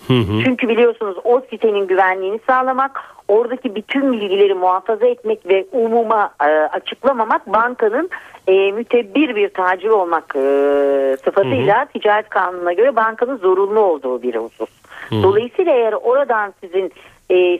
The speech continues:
Speaker 2: sizin yaptığınız bir yanlışlıkla değil de bankanın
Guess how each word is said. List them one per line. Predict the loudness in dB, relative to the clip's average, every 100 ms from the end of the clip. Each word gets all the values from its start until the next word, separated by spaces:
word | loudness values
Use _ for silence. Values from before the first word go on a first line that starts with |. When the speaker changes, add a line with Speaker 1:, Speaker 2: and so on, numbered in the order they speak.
| -4
Speaker 2:
sizin | -6 -2 0
yaptığınız | 2 0 -2 -4 -4 -2
bir | 0
yanlışlıkla | 2 0 -4 -4 0 0 2
değil | 0 0 0
de | 0 -2 -8 _ -2
bankanın | -2 -2 -2 -2 -2